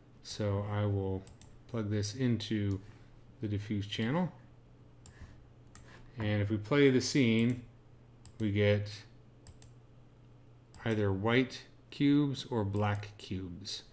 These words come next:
So we need to edit the one and only setting found in the instance range texture, which is the minimum I D. So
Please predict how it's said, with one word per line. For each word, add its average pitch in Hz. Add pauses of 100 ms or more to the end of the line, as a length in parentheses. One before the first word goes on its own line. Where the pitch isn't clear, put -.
(1200)
So -
we 107
need 117
to 104 (120)
edit 131 (1600)
the 107
one 135
and 127
only 135
setting 120
found 110
in 113
the 101 (160)
instance 107
range 107
texture, 101
which 113
is 104
the 104 (360)
minimum 113
I 101
D. 98 (420)
So 98